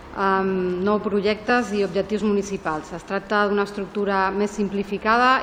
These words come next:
i alhora més àgil. Quatre àmbits d'actuació en els següents, en les següents àrees. Àrea de serveis a les persones, àrea de ciutat, àrea d'organització interna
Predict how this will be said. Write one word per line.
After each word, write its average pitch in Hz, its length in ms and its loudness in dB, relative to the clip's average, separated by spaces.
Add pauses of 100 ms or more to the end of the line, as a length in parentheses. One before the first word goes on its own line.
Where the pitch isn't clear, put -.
i 196 80 0
alhora 190 240 2
més 190 240 -2
àgil. 156 300 -4 (640)
Quatre 226 260 4
àmbits 226 240 0
d'actuació 220 600 0 (100)
en 208 140 0
els 208 100 -8
següents, 202 480 -2
en 196 160 -4
les 190 160 0
següents 190 320 0
àrees. 156 380 -4 (160)
Àrea 208 340 4
de - 100 0
serveis 196 380 -2
a 190 80 -2
les 185 160 -2
persones, 254 600 0 (580)
àrea 208 320 2
de 196 80 2
ciutat, 208 460 2 (420)
àrea 202 380 2
d'organització 190 960 0
interna 247 480 2